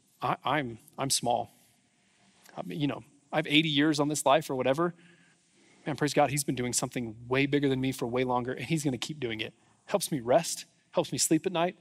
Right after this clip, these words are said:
helps me not just, like, go crazy trying to save the whole world right now, 'cause I'm like,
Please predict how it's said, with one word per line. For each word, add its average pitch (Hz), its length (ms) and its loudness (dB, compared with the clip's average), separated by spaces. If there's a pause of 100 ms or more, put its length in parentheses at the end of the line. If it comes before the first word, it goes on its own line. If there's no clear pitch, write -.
(300)
helps - 220 -2
me 151 80 2
not 156 200 4
just, - 280 -2 (240)
like, 143 160 -2
go 147 120 6
crazy 147 360 2
trying 151 160 0
to 139 40 -4
save 151 200 0
the 147 60 -2
whole 147 120 0
world 143 160 2
right 143 140 4
now, 143 120 0
'cause - 140 -4
I'm 147 80 -2
like, 131 140 -2